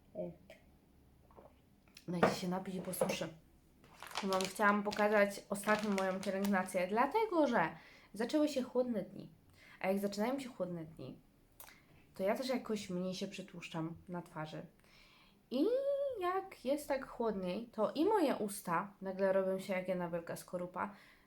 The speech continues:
No i bardzo często mam jakieś takie skórki. Tutaj mam teraz taką na brodzie, bo po prostu wiecie, szczególnie po wypryskach, jak ja mam jakiś wyprysk, to później mi się robią skórki naokoło tego i to się tak łuszczy i łuszczy i łuszczy.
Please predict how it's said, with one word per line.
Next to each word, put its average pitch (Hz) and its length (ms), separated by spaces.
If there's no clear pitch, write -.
No 330 260
i 320 80
bardzo 208 260
często 208 280
mam 185 120
jakieś 185 200
takie - 240
skórki. 196 440
Tutaj 180 260
mam 165 160
teraz 175 220
taką - 240
na 170 140
brodzie, 175 380
bo 170 160
po - 200
prostu 175 260
wiecie, 180 260
szczególnie 202 360
po 196 140
wypryskach, 196 460
jak 170 100
ja 180 100
mam 175 160
jakiś 180 240
wyprysk, 202 460
to 220 100
później 208 260
mi 208 80
się 208 120
robią 196 220
skórki 196 400
naokoło 175 320
tego 175 220
i 202 60
to 311 120
się 302 80
tak 214 200
łuszczy 226 440
i 202 40
łuszczy 202 380
i 180 40
łuszczy. 196 420